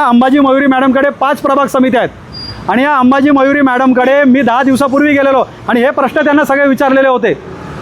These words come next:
त्यांनी उडवाउडवीची उत्तरं दिली त्यांनी, त्यांच्या त्याला आम्हाला माहिती नाही म्हणे, जा तिथे महापालिकेमध्ये आणि जाऊन तुम्ही वरिष्ठांना विचारा.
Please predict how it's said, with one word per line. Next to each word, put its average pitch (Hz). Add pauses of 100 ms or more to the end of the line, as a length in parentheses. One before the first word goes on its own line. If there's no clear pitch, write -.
(260)
त्यांनी 254
उडवाउडवीची 302
उत्तरं 294
दिली 277
त्यांनी, 233 (540)
त्यांच्या 254
त्याला 254
आम्हाला 247
माहिती 254
नाही 277
म्हणे, 262
जा 269 (260)
तिथे 269
महापालिकेमध्ये 269
आणि 269
जाऊन 262
तुम्ही 269
वरिष्ठांना 262
विचारा. 226